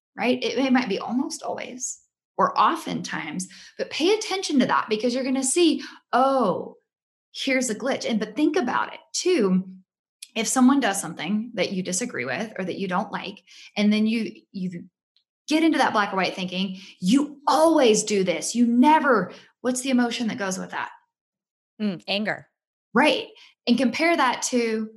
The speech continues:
Speaker 1: "Hey, sometimes you do this or sometimes you don't do that." Right? Like, it just tones it down a little bit.
Speaker 2: Yeah,
Speaker 1: So
Speaker 2: you might still be angry, but it might be just
Speaker 1: Right.
Speaker 2: like a muted version that you're able to handle.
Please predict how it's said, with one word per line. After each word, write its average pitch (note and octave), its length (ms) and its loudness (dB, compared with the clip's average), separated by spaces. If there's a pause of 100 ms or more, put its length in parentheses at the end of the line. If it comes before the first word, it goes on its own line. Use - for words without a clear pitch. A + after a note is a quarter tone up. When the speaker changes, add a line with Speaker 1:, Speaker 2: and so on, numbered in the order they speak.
(200)
Speaker 1:
"Hey, D#4+ 160 0
sometimes C4 580 -2
you F3 80 -4
do E3+ 140 -6
this - 420 -8 (500)
or G#3 100 2
sometimes B3 440 2
you G3+ 80 -4
don't F#3+ 240 -4
do E3 120 -8
that." - 180 -14 (480)
Right? E4 140 2
Like, E4 120 0
it D#4+ 100 0
just - 240 -4
tones C#4 360 0
it - 160 -2
down G#3 300 -2
a F#3+ 80 -4
little E3 220 -4
bit. - 160 -8
Speaker 2:
Yeah, D#4 100 4
Speaker 1:
So - 80 6
Speaker 2:
you C4 80 4
might D4+ 140 0
still F4 180 -2
be C#4 160 0
angry, F#3+ 320 -4
but G#3 160 -2
it F3 80 -2
might F#3 140 -6
be G#3+ 80 -8
just G4 200 2
Speaker 1:
Right. - 20 -2
Speaker 2:
like B3 120 -8
a A3+ 60 -8
muted F#3+ 580 -6
version G3 440 -2
that F#3 160 -6
you're E3+ 200 -4
able E3+ 300 -6
to D#3 100 -6
handle. D3 640 -12